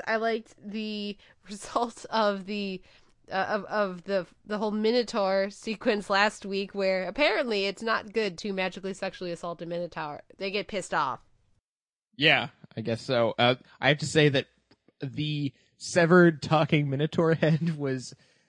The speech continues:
Speaker 2: both really silly and kind of creepy at the same time, so I give them points for that.
Speaker 1: It was pretty good. It was pretty good. Uh,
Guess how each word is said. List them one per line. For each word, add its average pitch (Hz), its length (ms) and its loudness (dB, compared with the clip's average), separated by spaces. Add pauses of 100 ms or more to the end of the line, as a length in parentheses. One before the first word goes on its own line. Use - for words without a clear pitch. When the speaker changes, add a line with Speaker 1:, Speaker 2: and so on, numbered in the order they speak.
(680)
Speaker 2:
both 156 440 6
really 151 340 6
silly 147 440 8
and 131 220 0
kind 131 200 2
of 127 80 2
creepy 123 360 -2
at - 80 -10
the 110 80 -4
same 120 220 -4
time, 117 340 -2
so 113 200 -4
I 110 80 -2
give 110 200 -6
them 110 100 -4
points - 280 -10
for - 100 -12
that. - 300 -10
Speaker 1:
It - 380 -18
was 226 140 -6
pretty 233 220 -4
good. 214 200 -2
It 214 40 -6
was 208 120 -8
pretty 220 200 -8
good. 208 360 0
Uh, 196 480 4